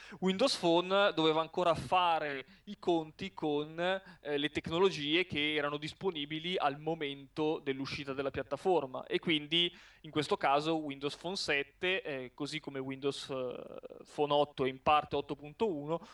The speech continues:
continuano, hanno, sono nate e continuano ad offrire un supporto basato su Silverlight,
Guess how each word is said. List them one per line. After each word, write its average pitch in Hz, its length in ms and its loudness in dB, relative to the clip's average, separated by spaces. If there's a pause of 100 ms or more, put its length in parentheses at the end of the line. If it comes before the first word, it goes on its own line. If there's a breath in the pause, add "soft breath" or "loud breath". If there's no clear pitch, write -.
(220 loud breath)
continuano, 180 920 0
hanno, 151 460 -2
sono 170 260 -4
nate 180 560 2
e 175 140 -8
continuano 175 540 -4
ad 156 100 0
offrire 160 540 -2
un 147 140 -8
supporto 151 640 -2
basato 147 380 0
su - 120 -12
Silverlight, 135 920 -4